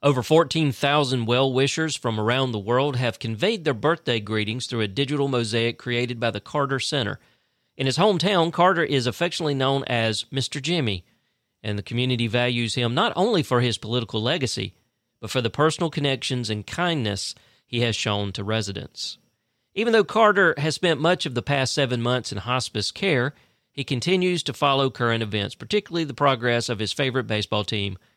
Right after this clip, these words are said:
the Atlanta Braves. The community of Plains views Carter as a beacon of kindness and an inspiration for being compassionate and caring.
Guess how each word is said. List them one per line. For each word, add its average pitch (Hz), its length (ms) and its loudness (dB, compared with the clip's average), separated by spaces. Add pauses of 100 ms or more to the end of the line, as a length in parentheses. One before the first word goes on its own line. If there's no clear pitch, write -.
(140)
the 123 140 -2
Atlanta 98 300 -2
Braves. 98 520 -2 (280)
The 131 80 -6
community 170 420 2
of 127 100 0
Plains 156 600 0
views 139 320 0
Carter 147 340 4
as 117 180 0
a 113 120 0
beacon 156 480 -2
of 131 160 -4
kindness 104 640 -2 (340)
and 120 160 -2
an 120 140 -2
inspiration 135 800 0
for 123 160 -8
being 107 240 -2
compassionate 131 800 -4 (120)
and 113 220 -6
caring. 98 480 -6